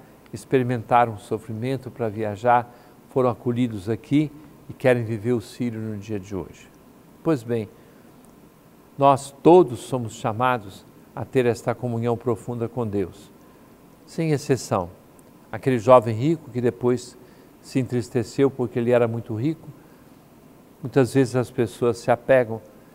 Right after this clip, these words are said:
e você pode ser rico até de uma caixa de fósforos, ou pode ser rico de uma grande fortuna. O importante é que Deus seja colocado em primeiro lugar.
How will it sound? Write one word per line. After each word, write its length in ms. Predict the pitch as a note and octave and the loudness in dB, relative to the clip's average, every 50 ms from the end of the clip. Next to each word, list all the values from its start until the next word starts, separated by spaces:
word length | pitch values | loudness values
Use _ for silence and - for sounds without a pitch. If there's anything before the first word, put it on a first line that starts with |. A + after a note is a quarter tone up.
| - - - - - - | -20 -20 -20 -20 -12 -8
e 40 | C3 | -6
você 280 | A#2+ C3+ B2+ - D#3 | -4 -4 -2 0 0
pode 260 | C#3 - C#3 C3+ C3+ - | 4 6 6 6 6 4
ser 160 | - C#3 B2+ | 0 0 0
rico 320 | A2 A2 C3+ C3+ C3+ - | 2 0 -2 -2 -2 -2
até 360 | B2 - - - C#3 C#3 C#3 | -2 -2 0 2 4 4 4
de 120 | C3 A#2 B2 | 2 0 -6
uma 160 | A#2+ A#2+ A2+ | -8 -8 -6
caixa 320 | - - A#2+ A#2 - - | -2 0 0 0 0 -4
de 120 | A2+ G#2+ G#2+ | -10 -12 -12
fósforos, 640 | - - - C#3+ C#3+ B2+ - - F#2+ F2+ - - - - - - | -4 2 4 6 6 4 2 -4 -12 -14 -14 -16 -20 -20 -16 -10
ou 100 | - A#2 | -8 -6
pode 280 | - - B2 B2 - - | 4 6 6 6 6 4
ser 260 | - B2+ A#2 A2 - - - - - - - - | 0 -2 -2 -2 -4 -8 -18 -20 -20 -18 -6 -2
rico 300 | A#2 B2+ B2+ A#2 - A#2 | 0 0 0 0 -2 -6
de 160 | G2+ G#2 A#2+ | -6 -4 -2
uma 380 | B2+ A#2 A#2 A#2 A2+ A2 G#2+ G#2+ - - - - - - - - - - - | -2 -2 0 0 0 0 -2 -4 -10 -18 -20 -20 -20 -20 -20 -20 -20 -6 -2
grande 320 | A#2+ B2+ C3 B2+ G#2 F#2+ | 0 2 2 2 0 -4
fortuna. 680 | F2 - A#2+ G#2+ F#2 - - E3+ F3+ F3+ C#3+ A2+ G2+ G2 - - - - - - - - - - - - - - - - | -6 -6 -6 -6 -6 -6 -4 -4 -2 -2 -4 -6 -8 -10 -12 -16 -20 -20 -20 -20 -20 -20 -20 -20 -20 -20 -20 -20 -18 -10
O 60 | C#3 | -10
importante 600 | A#2 G#2 - C3 B2 A2+ - - D3 D3+ D3 - C#3+ | -10 -4 0 0 0 0 0 2 2 2 2 0 -4
é 40 | B2+ | -6
que 140 | - C#3 | -4 -6
Deus 260 | A2+ A2 C3 C#3 B2+ - | -2 0 2 2 0 0
seja 280 | - C3 A2 A#2+ A#2+ | -4 -8 -8 -8 -6
colocado 540 | - C3 A#2+ A#2 A2 - B2 A#2+ A#2 A2 A2+ | -4 -2 -2 -2 0 2 4 4 4 2 0
em 100 | A#2 A2 | -4 -8
primeiro 340 | - A#2 A2 G#2 A2+ A2 A2+ | -8 -8 -6 -6 -6 -4 -4
lugar. 400 | G#2+ A2+ G2+ A2 G2+ F#2 F2+ | -6 -2 0 2 2 2 0